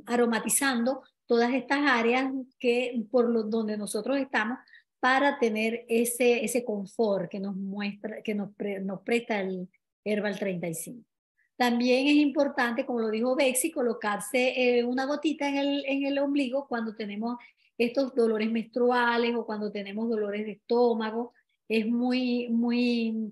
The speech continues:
potente y nos va a ayudar a aliviar ese tipo de dolor. También cuando nosotros queremos relajarnos, imagínense colocarnos una ducha y en una tina colocar unas treinta gotas y sumergirnos ahí en esa tina.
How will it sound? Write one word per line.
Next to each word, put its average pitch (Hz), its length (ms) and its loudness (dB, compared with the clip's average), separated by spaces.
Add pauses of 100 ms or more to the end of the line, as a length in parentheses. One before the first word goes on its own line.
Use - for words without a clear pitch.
potente 254 640 0
y 254 120 -2
nos 262 180 -2
va 226 40 -2
a 208 40 0
ayudar 214 360 -2
a 214 40 -2
aliviar 185 300 -6
ese 190 180 -10
tipo 196 240 -12
de 196 120 -8
dolor. 285 360 -2 (560)
También 247 640 2
cuando 247 280 0
nosotros 220 380 -4
queremos 247 320 -2
relajarnos, 208 800 -2
imagínense 214 600 -2
colocarnos 220 640 0
una 240 320 -2
ducha 262 500 -2 (420)
y 247 220 6
en 226 100 2
una 254 240 0
tina 277 340 2
colocar 233 560 0
unas 240 280 -2
treinta 240 380 0
gotas 226 380 0
y 233 100 -2
sumergirnos 214 680 -4
ahí 208 180 -2
en 214 100 -4
esa 226 220 -4
tina. 214 380 -6